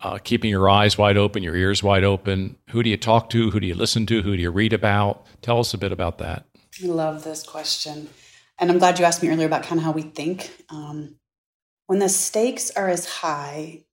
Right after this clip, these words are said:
Speaker 2: as the stakes are with our mission, you can't afford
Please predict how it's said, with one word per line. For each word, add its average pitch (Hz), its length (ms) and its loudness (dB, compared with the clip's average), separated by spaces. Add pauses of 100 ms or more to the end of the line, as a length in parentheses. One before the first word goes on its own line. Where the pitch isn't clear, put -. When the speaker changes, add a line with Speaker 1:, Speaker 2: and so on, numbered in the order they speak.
(120)
Speaker 2:
as 180 100 -10
the 165 80 -6
stakes 156 380 -4
are 151 180 -6
with 156 140 -10
our 151 180 -6
mission, 185 680 -6 (960)
you 190 420 -2
can't 151 300 -4
afford 135 720 -6